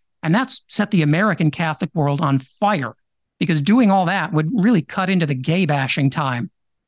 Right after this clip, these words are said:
The Pope called conservative American Catholic leaders backwards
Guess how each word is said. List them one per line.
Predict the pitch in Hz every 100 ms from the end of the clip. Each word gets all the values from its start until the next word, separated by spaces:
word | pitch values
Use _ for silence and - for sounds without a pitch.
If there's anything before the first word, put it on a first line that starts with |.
| _ _
The | 190
Pope | - 285 285 _
called | 196 185 -
conservative | 180 - 202 202 180
American | 160 160 175 170 160
Catholic | - 170 170 -
leaders | 165 160 151
backwards | 143 143 - 226 - 170 139 139 160